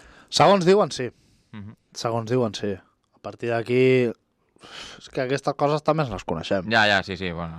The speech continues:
Speaker 2: després
Speaker 1: L'any
Speaker 2: ja
Speaker 1: passat era el Reus el favorit,
Speaker 2: Sí.
Speaker 1: que semblava que anava... o la Redis, perdó.
Speaker 2: La Redis, sí.
Speaker 1: La Redis, és la Redis. Eh, que es anava a menjar el món i
Speaker 2: Sí.
Speaker 1: li va anar del cantó un duro.
Speaker 2: Sí, sí, sí.
Speaker 1: Per això et dic que al final tornem a la mateixa. Són lligues molt curtes,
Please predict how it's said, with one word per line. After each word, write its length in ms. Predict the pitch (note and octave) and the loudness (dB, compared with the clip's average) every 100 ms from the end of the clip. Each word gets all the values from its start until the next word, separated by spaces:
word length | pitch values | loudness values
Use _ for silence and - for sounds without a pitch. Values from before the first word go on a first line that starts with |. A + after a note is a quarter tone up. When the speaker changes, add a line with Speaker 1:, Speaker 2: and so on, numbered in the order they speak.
| E2 | -12
Speaker 2:
després 240 | F2 G2 F#2 | -10 -4 2
Speaker 1:
L'any 140 | C3+ | 4
Speaker 2:
ja 60 | F#2+ | 4
Speaker 1:
passat 360 | D#3 D3+ D3+ | 2 2 2
era 200 | D3+ D3+ D3 | 4 4 4
el 60 | |
Reus 280 | D3 D3+ C#3+ | 4 2 2
el 120 | D3+ | 0
favorit, 420 | C#3+ C#3+ C#3+ D3+ D3+ | 0 0 2 2 0
Speaker 2:
Sí. 60 | |
Speaker 1:
que 80 | C3+ | -6
semblava 440 | B2 A#2+ B2+ C3+ C3 | -4 0 2 2 0
que 80 | |
anava... 440 | C#3 C#3 C#3 C#3 A#2+ | 0 2 2 2 2
o 160 | A2+ | 0
la 140 | A2 G2+ | -2 -2
Redis, 340 | A#2 A#2+ G#2 | -2 -4 -6
perdó. 300 | - F#2 G2+ | -8 -8 0
Speaker 2:
La 60 | G2 | 4
Redis, 260 | G2 F2 - | 4 2 -2
sí. 100 | F2 | -6
Speaker 1:
La 80 | F2 | 0
Redis, 300 | G#2 F#2+ F#2 | 2 2 -2
és 120 | F#2+ | -4
la 120 | F#2+ | -4
Redis. 400 | F2 D2+ E2 - - - - - - | -4 -8 -8 -12 -14 -20 -20 -20 -10
Eh, 600 | - C3+ C3+ C3 C3 C3 A#2+ | 2 4 6 6 6 4 2
que 260 | C3 B2 | 2 2
es 80 | A#2 | 2
anava 220 | B2+ C3+ | 2 4
a 40 | C3+ | 4
menjar 320 | C#3 C#3 C#3 | 2 4 4
el 40 | C#3 | 6
món 420 | D#3 E3+ F3 F#3+ _ | 6 6 4 0 _
i 140 | B2 A#2 A2 | -6 -4 -4
Speaker 2:
Sí. 240 | G#2 G2+ | -6 -6
Speaker 1:
li 100 | G2+ G#2+ | -8 -6
va 100 | A2+ | -2
anar 120 | C#3 | 0
del 100 | A2 | -2
cantó 240 | G2 F#2 | -6 -8
un 60 | F2 | -4
duro. 240 | G2+ G2 - _ | -2 -2 -6 _
Speaker 2:
Sí, 160 | G#2 | -8
sí, 100 | F2+ E2 | -8 -12
sí. 120 | E2 E2 G2 _ | -14 -16 -18 _
Speaker 1:
Per 100 | G#2+ | -10
això 160 | - A2 | -6 -6
et 40 | |
dic 180 | A2 A2 | -4 -6
que 60 | G2+ | -8
al 40 | |
final 640 | - G#2+ A2+ A#2+ B2 B2 - _ _ _ _ | -6 -2 2 4 4 2 -2 _ _ _ _
tornem 220 | C3 B2+ C3+ | 0 4 4
a 40 | |
la 80 | A2+ | 2
mateixa. 340 | G#2 B2 A#2+ | 0 0 0
Són 220 | C3 C3 | -2 -2
lligues 280 | B2 C3 A#2+ | 2 4 4
molt 180 | B2 A#2+ | 4 2
curtes, 580 | - D#3+ F3+ G#3+ A#3+ | 4 6 6 4 2